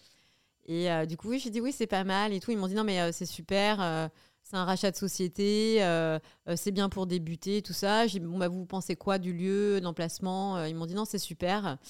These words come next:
Euh, il m'a rappelé, enfin, Jean-Claude m'a rappelé le lendemain, il m'a dit, « Ok, on a rendez-vous, euh, jeudi. » Euh, ok, et je me suis donc retrouvée à un rendez-vous, euh, à Bastille, euh, euh, au Café des Phares, euh, donc avec Michel Vidalinck, donc, qui était à côté de moi,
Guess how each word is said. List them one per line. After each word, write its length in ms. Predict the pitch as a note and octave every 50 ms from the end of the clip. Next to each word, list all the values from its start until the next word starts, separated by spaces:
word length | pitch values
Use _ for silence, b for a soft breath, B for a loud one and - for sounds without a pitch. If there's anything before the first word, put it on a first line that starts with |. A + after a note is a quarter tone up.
| B B B B B B B B - -
Euh, 560 | - E3+ E3 E3 E3 D#3+ D#3+ D#3 D#3 D#3 D#3 D#3+
il 60 | E3
m'a 100 | E3 E3+
rappelé, 360 | E3+ E3+ E3 - - - E3+
enfin, 220 | D#3+ D#3+ E3 D3+ C#3+
Jean-Claude 280 | D3 F3 D#3 G3 F#3
m'a 100 | F#3 F3
rappelé 220 | E3 D#3+ D#3 - E3+
le 40 | E3
lendemain, 240 | D#3+ D#3+ E3+ F3+
il 80 | G3 G3+
m'a 60 | F#3
dit, « 120 | E3+ D#3+ E3
Ok, 80 | D#3+ -
on 100 | F#3 F#3
a 60 | E3+
rendez-vous, 480 | D3+ D#3+ D#3 D#3 D#3 D#3 D#3 F3 F3 E3+
euh, 240 | D#3 D3 D3 D3+ D3+
jeudi. » 480 | C#3+ E3+ D#3+ D#3 D3 D#3 E3 F3+ G3 G#3
Euh, 240 | F#3 D3+ C#3 C#3+ D#3+ - _ _ _ _ _ _ _ _ _ _ _ _ _ _ _ _ _ -
ok, 240 | A3 A3+ A3 -
et 340 | G#3 G3+ A3 C4+ - - F#3+
je 100 | F3 G3
me 40 | G#3
suis 140 | F#3 - G3
donc 160 | E3+ F#3 F#3+
retrouvée 580 | - - A3 - - A3 G3+ F#3+ A3 A3 A3+ A3 -
à 640 | - E3+ E3 E3+ E3 D#3+ D#3+ D#3 D#3+ D#3+ D#3 D3+ -
un 100 | D#3+ D#3+ D#3+
rendez-vous, 680 | E3 G3 G3+ F#3 G3 G3 F#3 F3 F#3 F#3+ G3+ G3+ G3+
euh, 160 | G3 E3+ D#3 C#3+ -
à 80 | F3+
Bastille, 500 | E3+ F3 F3 E3 - - - G3+ G3 F#3+
euh, 360 | E3+ D#3 D3+ D3 D3 D3 - D#3+ D3+ D3 - _ _ _ -
euh, 280 | - - - - - - - - - - - - - - - - - - -
au 40 |
Café 260 | - - F3+ E3 - F#3+
des 80 | E3+
Phares, 340 | D#3 - D#3+ D#3+ F3+ G#3+ - - - _ _ _ B B B B B B B B B _ _ -
euh, 520 | E3+ E3 D#3+ D#3+ D#3 D#3 D3+ D3+ D3+ D3+ D#3
donc 180 | D3+ D#3 D3+
avec 200 | F#3 E3 E3 -
Michel 220 | G3 F3+ - F#3+ E3+
Vidalinck, 400 | E3+ D3+ D#3+ D3 D3+ F3+ - -
donc, 140 | - D#3 -
qui 80 | -
était 140 | E3 - D3
à 40 | C#3+
côté 220 | - F3 E3 E3+
de 60 | E3 E3+
moi, 240 | F3 E3+ E3 E3